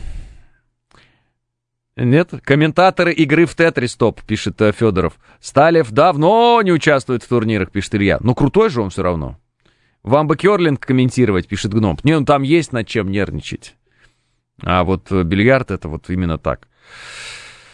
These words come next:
подходят к столу сейчас. Выбирают ударную позицию. Довольно сложно взять такого шара.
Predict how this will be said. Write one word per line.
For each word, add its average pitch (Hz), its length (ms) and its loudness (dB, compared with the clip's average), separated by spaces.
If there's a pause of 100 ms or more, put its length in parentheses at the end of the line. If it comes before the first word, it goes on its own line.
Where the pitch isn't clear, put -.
(320)
подходят 69 580 -4
к - 80 -18
столу 92 400 0
сейчас. - 460 -6 (1900)
Выбирают 87 600 -2
ударную 64 440 -6
позицию. 78 720 -8 (2750)
Довольно 69 380 -4
сложно 73 360 -6
взять 62 300 -10
такого 69 400 -8
шара. 73 540 -4